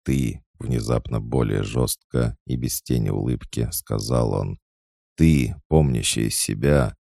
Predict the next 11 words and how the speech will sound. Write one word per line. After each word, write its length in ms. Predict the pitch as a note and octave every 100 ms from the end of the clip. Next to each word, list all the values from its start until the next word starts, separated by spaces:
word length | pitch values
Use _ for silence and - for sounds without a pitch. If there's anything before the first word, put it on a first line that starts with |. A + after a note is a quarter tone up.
| _
и 60 | B1
отдающая 920 | A#1 A1 A#1+ C#2+ D2 - D2 C#2+ G1+
отчет 500 | - - - C#2 -
своим 520 | - C2+ B1+ A1 A1
действиям. 760 | B1 A#1+ - - A#1 A1 G1+ - _ _ _ _ _
Если 340 | - E2 - D#2+
бы 140 | D2+
я 200 | C#2+ C2+
взял 340 | B1 B1+ D#2 C#2
тебя 260 | B1+ A#1
вчера, 680 | - - A#1+ A#1+ D2+ C2 D2+